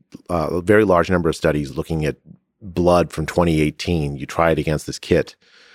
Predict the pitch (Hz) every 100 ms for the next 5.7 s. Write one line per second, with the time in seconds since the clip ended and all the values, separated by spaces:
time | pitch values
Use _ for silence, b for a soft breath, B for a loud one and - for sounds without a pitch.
0 | b b b b - 80 80 76 - 71
1 | 76 73 71 71 67 - - 80 - 76
2 | - 85 76 65 - - 101 82 - 85
3 | 78 - _ 76 - 80 73 71 71 67
4 | 67 73 76 71 71 69 69 _ - -
5 | - - 80 69 - -